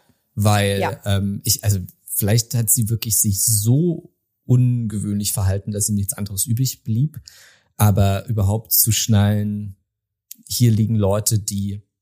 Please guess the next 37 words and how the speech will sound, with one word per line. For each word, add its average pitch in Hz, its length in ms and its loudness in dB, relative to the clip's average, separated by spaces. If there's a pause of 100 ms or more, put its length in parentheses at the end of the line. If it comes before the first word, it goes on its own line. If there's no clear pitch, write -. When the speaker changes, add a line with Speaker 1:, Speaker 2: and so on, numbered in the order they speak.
(360)
Speaker 1:
vergiftet 131 540 0
worden 123 340 0
waren 107 220 -6
wahrscheinlich. 113 480 -2
Und 98 80 -2
hier 113 140 -2
kommt 104 160 -6
eine 95 80 0
Frau 101 260 0
rein, 104 440 -2
oder 98 160 -4
die 139 240 2
Frau 92 320 -2
rein, 92 320 0
die 104 320 -4
noch 107 200 0
dabei 92 400 -4
war 110 240 -2
und, 95 300 -6 (840)
ähm, 98 520 2 (120)
geht 120 200 2
dann 131 120 2
auf 113 100 -2
einmal 110 260 0
wieder 110 360 -2 (160)
dazu 113 580 0
zu - 180 -6
schnallen, 98 320 0
okay, 98 220 -8
warte 98 100 -8
mal, 95 80 -8
hier 107 180 0
stimmt 120 420 -2
irgendwas 107 460 -2
nicht, 107 340 -6
äh, 95 400 -2 (760)
das, - 640 2